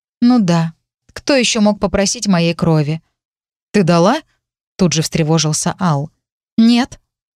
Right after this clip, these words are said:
"Дала", опроверг мои слова Гримальд и пояснил. "Когда Барбара тащила тебя за ногу, ты поранила живот, и на раме осталось несколько капель".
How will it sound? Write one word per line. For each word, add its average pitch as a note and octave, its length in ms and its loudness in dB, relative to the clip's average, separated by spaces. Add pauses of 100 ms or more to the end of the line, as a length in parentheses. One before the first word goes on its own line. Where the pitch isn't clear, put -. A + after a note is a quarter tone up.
(460)
"Дала", E3 800 2 (400)
опроверг E3 500 -2
мои E3 160 0
слова E3 300 -2
Гримальд E3 480 0
и A3 120 -6
пояснил. E3+ 680 -4 (760)
"Когда G3+ 320 0
Барбара B3+ 460 0
тащила A#3 440 -2
тебя G3 280 -2
за E4 200 -6
ногу, C3+ 380 -4 (160)
ты G4 120 -2
поранила G3+ 500 0
живот, C#3 520 -6 (300)
и A#3+ 100 0
на F3+ 180 2
раме B3+ 320 -2
осталось B3 500 -4
несколько A#3 480 -4
капель". E3 540 -4